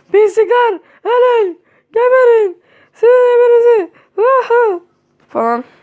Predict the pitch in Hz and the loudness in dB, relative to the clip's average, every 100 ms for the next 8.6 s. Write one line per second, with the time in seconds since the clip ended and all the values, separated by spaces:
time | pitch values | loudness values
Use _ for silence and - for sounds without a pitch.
0 | _ - 220 226 214 220 - _ _ _ | _ -12 -10 -8 -6 -8 -10 _ _ _
1 | _ _ _ _ _ _ _ _ _ _ | _ _ _ _ _ _ _ _ _ _
2 | _ - 277 302 311 302 294 285 294 277 | _ -6 -4 -2 -2 -2 -4 -4 -6 -6
3 | 254 311 359 262 262 254 240 226 220 226 | -8 -8 -6 -6 -6 -6 -6 -8 -12 -12
4 | 208 214 _ _ _ _ _ _ _ - | -14 -20 _ _ _ _ _ _ _ -10
5 | 220 220 240 277 240 220 240 214 202 - | -4 -4 -2 -2 -2 -4 -4 -6 -10 -18
6 | _ _ _ _ _ - 208 220 220 220 | _ _ _ _ _ -12 -8 -6 -6 -4
7 | 247 226 _ _ _ _ _ _ _ - | -6 -6 _ _ _ _ _ _ _ -14
8 | 214 208 220 226 240 | -12 -6 -6 -4 -6